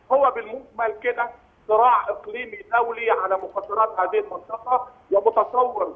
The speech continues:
برأي كثير جدًا من المراقبين ان تركيا الحقيقة شاطرة في حرية المناورة اللي بتقوم بها ما بين طرفي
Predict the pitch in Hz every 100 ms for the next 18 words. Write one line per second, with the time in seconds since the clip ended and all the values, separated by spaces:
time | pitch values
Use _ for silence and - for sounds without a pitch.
0 | - 208 226 - 208 185 - 233 226 208
1 | 202 190 196 196 196 202 247 262 - _
2 | _ 196 202 202 196 - 247 214 - 202
3 | 202 214 214 - _ - 240 247 233 226
4 | 226 - _ 208 202 180 220 233 - -
5 | - 220 214 208 208 175 170 - - 202
6 | - 202 202 185 180 180 190 185 185 180
7 | 180 240 220